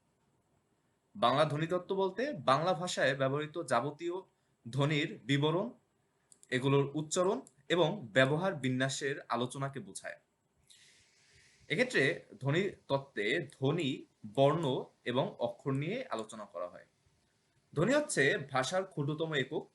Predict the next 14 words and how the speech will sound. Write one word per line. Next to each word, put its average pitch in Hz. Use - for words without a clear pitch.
অর্থাৎ 151
মানুষ 175
যা 127
বাকযন্ত্রের 190
সাহায্যে 156
উচ্চারণ 160
করে 131
থাকে 160
তাকেই 139
আমরা 151
ধ্বনি 127
বলে 98
থাকি, -
যেমন 143